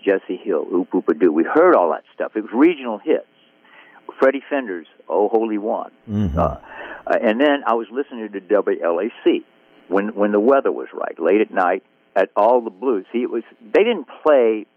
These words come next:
Speaker 1: what we called race music or, or, or black music back then on white stations.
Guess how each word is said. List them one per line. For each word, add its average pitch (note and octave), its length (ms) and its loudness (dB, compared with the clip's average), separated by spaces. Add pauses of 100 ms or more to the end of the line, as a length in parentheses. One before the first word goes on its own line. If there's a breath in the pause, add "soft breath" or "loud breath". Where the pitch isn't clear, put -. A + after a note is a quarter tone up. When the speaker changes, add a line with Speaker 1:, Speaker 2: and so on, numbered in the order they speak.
(260)
Speaker 1:
what A#2+ 200 2
we A#2 100 -4
called G#2+ 380 0
race A2 320 -2
music G2 440 -8
or, D#2+ 220 -2
or, - 280 -2
or - 300 -4
black F2+ 320 0
music F#2 360 -10
back E2 200 0 (100)
then F2 280 -8 (300)
on F2+ 360 -2
white - 300 -2
stations. - 360 0